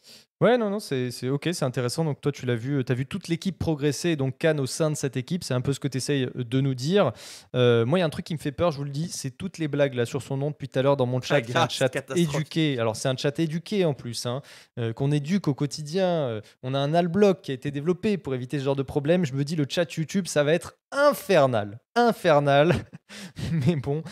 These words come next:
Speaker 1: euh, on fera avec. Hammer, toi, tu, tu l'as vu toi aussi évoluer, Cannes, alors individuellement, plus que collectivement,
Speaker 2: Mhm.
Speaker 1: j'ai, c'est ça qui m'intéresse
Speaker 2: Ouais.
Speaker 1: aussi.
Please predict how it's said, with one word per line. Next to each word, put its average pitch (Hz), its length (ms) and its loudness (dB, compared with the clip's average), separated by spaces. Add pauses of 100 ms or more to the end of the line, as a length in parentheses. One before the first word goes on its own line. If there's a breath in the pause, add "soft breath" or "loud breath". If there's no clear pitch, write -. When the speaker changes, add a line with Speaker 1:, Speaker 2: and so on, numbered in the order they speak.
(360 loud breath)
Speaker 1:
euh, 120 440 2
on 131 100 0
fera 180 260 4
avec. 165 380 4
Hammer, 175 340 4
toi, 185 140 0
tu, 147 320 0
tu - 120 -4
l'as 143 80 6
vu 151 180 -2
toi 156 140 -6
aussi 151 180 -8
évoluer, 170 460 -4
Cannes, 190 260 4
alors 135 280 2
individuellement, 147 680 0
plus - 300 -4
que 170 100 -4
collectivement, 160 640 -2
Speaker 2:
Mhm. 190 40 -2
Speaker 1:
j'ai, 143 180 -2
c'est - 180 -8
ça 156 140 -2
qui - 120 -10
m'intéresse 139 380 -2
Speaker 2:
Ouais. 131 80 -4
Speaker 1:
aussi. 196 240 -2